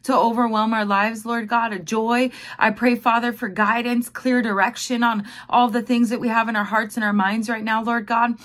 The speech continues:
And I just thank you, Father, that you are a, a, a real, live, tangible God that loves us, that equips us, that strengthen, strengthens us spiritually, Father. So I just pray right now, Lord God,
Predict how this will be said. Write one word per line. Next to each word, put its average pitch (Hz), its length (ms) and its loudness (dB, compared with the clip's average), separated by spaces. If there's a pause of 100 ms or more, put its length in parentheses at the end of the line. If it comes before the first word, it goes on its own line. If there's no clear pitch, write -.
(320)
And 240 120 2
I 247 80 6
just 262 220 -2
thank 247 220 2
you, 262 100 -4
Father, 233 300 0
that 214 160 -4
you 247 220 0
are 226 380 -2
a, 202 220 -2 (300)
a, 208 360 0
a 202 140 2
real, 254 580 2
live, 220 440 -2
tangible 220 580 -4
God 208 420 0 (300)
that 214 300 2
loves 202 360 0
us, 240 200 -2
that 247 200 -4
equips 214 520 -6
us, 233 200 0
that 196 220 -4 (200)
strengthen, 240 800 0
strengthens 247 760 0
us 208 240 -2
spiritually, 233 540 -4
Father. 254 460 0 (720)
So 233 120 2
I 233 100 6
just 247 200 -4
pray 240 160 0
right 233 180 0
now, 220 140 0
Lord 214 220 -4
God, 202 220 0